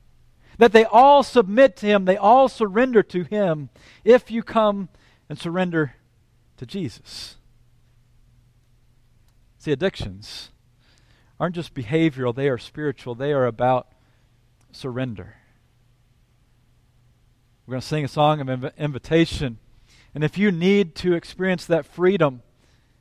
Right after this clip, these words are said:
you need to come and, and utilize the, these powers that, that Paul writes about in Second Corinthians chapter ten that, that, that aren't the worldly powers, but these are, are powers that have divine power.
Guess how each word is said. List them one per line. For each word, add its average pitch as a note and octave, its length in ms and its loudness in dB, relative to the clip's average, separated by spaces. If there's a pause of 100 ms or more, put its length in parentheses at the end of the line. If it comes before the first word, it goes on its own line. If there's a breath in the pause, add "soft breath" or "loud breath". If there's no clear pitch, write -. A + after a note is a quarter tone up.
(760)
you F3 100 0
need G#3 160 4
to F3+ 60 -2
come G#3+ 400 4
and, F3 140 2 (240 soft breath)
and G3+ 220 4
utilize A3 680 4
the, A3 200 0
these G3+ 220 -2
powers A#3 640 6
that, G3 160 4 (180 soft breath)
that G#3 160 4
Paul B3 240 6
writes A#3 280 6
about A3 160 6
in G#3 60 0
Second A3+ 280 0
Corinthians G#3+ 360 -2
chapter G#3 240 0
ten B3 320 0
that, G3 140 0 (200 loud breath)
that, F#3 220 4
that G#3 160 4
aren't B3+ 300 4
the G3 100 4
worldly G#3 460 4
powers, D3 520 2
but D#3+ 220 -2
these B3+ 260 2
are, G#3 160 4 (260 loud breath)
are G3+ 140 6
powers B3 680 6
that G#3+ 180 2
have A#3 500 4 (420 soft breath)
divine A3 720 6
power. B2+ 640 -2